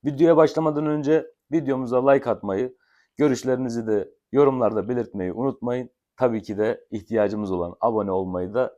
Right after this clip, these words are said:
kesinlikle ve kesinlikle unutmayın. Buyurun başlayalım. Dizel mi, benzinli mi? Bu durum biraz arz talep meselesi. Kimine göre benzinli araçlar avantajlı, dizel motorlar dezavantajlı. Kimilerine göre de dizel motorlar avantajlı,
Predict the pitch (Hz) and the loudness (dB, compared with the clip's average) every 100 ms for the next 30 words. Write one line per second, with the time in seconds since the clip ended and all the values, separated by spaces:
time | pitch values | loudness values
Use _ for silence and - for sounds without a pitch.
0 | _ 120 110 101 87 92 85 85 82 92 | _ -8 -8 -10 -10 -8 -8 -8 -12 -14
1 | 87 113 120 113 98 - 85 76 _ _ | -10 -8 -6 -6 -8 -8 -12 -12 _ _
2 | _ _ _ 170 143 139 107 - 90 202 | _ _ _ -2 0 0 0 -2 0 6
3 | 185 180 202 180 170 143 120 95 67 214 | 8 10 8 6 4 2 0 -2 2 2
4 | 190 170 160 180 190 - 185 185 165 151 | 4 2 2 2 4 8 6 8 4 4
5 | 110 104 95 82 - - _ _ - 214 | 2 -2 0 -2 -6 -20 _ _ -4 0
6 | 165 117 107 113 180 185 117 165 170 131 | 0 2 2 0 -2 -6 -2 0 2 0
7 | 113 101 90 117 107 - 98 85 _ _ | -2 -4 0 4 4 2 -4 -6 _ _
8 | _ _ - 165 117 98 101 95 120 175 | _ _ 4 6 4 2 -2 -2 -4 -4
9 | 107 127 143 123 113 107 107 98 87 80 | -4 0 2 4 2 0 -2 -2 -4 -4
10 | - 160 113 95 95 95 95 113 151 - | -2 2 2 2 -2 -4 -6 -6 -12 -6
11 | 185 151 120 113 98 95 107 180 120 101 | -2 0 0 -2 -2 -2 -4 -8 -12 -14
12 | 123 160 226 190 135 110 101 95 92 90 | 0 4 4 4 2 0 2 2 0 -2
13 | 82 92 131 208 | -6 -10 -8 -12